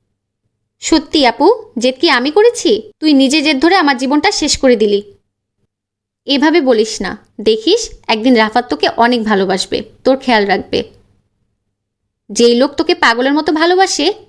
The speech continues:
সে কিনা তুই থাকা অবস্থায় আমাকে ভালোবাসবে? ব্যাপারটা হাস্যকর।"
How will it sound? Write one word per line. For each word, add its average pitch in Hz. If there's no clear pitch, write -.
সে 320
কিনা 370
তুই 370
থাকা 269
অবস্থায় 311
আমাকে 262
ভালোবাসবে? 359
ব্যাপারটা 277
হাস্যকর।" 240